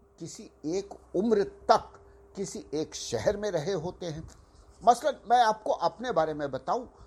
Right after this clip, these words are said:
मैं, अ, मेरे ख्याल से दस ग्यारह साल की उम्र तक तो माता पिता के साथ में पिताजी की नौकरी के कारण कई शहरों में घूमता रहा, मगर उसके बाद मैं लगभग,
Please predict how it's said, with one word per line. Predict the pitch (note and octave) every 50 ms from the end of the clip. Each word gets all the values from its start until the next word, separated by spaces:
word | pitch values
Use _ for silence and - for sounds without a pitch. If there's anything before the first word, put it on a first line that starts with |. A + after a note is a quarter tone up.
| _ _ -
मैं, | - C3 D3 E3 F#3 G#3 G#3 G#3+ G#3+
अ, | G#3 E3+ - - - C#3 C#3 C#3 C#3 C#3 C#3 C#3 - - -
मेरे | B2+ C3+ D#3+ F3 F3+
ख्याल | - - - F#3
से | F3+ - - G#3 F#3 C3+ G2 - - _ _ _ - - - -
दस | B3 D4 - - - -
ग्यारह | C#3+ E3 F3 F3+ F3+ F3+
साल | F3+ - - C#3+ D#3+ D3+
की | D3 - E3+
उम्र | - B2 C3 C#3 C3
तक | B2 - C3 A#2+
तो | - - - A#3 B3+ A#3+ - - - - - - - - - _ _ _ _ _ _ _ - - - _ _ _ _ _ _ _ _ _ - - - - - -
माता | G#2+ A#2+ C3 D#3 - F#3+
पिता | F#3 F#3 D#3+ - D3+ D#3
के | D#3 - E3 C#3+
साथ | A#2+ - - A#2+ C#3 F3 - -
में | A3 B3+ A#3+ - - - - _ _ -
पिताजी | C#3+ - E3+ F3 D#3 D3+ D#3+
की | D#3 - E3
नौकरी | C#3 B2 A#2+ - - E3 E3+ D#3+
के | - E3 D#3+
कारण | D#3 - D#3+ F3 G3+ A3 G3 D#3+ - -
कई | B2+ A#2+ A#2+
शहरों | A2 - - G2+ G#2 A#2 C#3+
में | E3+ F3+ F3+ E3+
घूमता | D3 D3 E3+ E3+ - F3 E3
रहा, | E3 D3+ C3 E3 D#3 - - - - - - - -
मगर | - G#2 G#2+ A#2 C#3+ G#3+ D4+ D4 - - - - - -
उसके | C#4 - - - - - D#4
बाद | - A2+ - _ - C3 D3+ G3+ F#3+ B2+ C#3 F3 F3+ - _ - - - - - - -
मैं | B2+ C3 D#3 F3 G3+ A3 A3
लगभग, | A3 D#3 A2+ G#2 G#2 A2 A#2 B2+ B2+ A2+ B2 A#2 G#2+ - - C4 B3+ - G2+ G#2+ G#2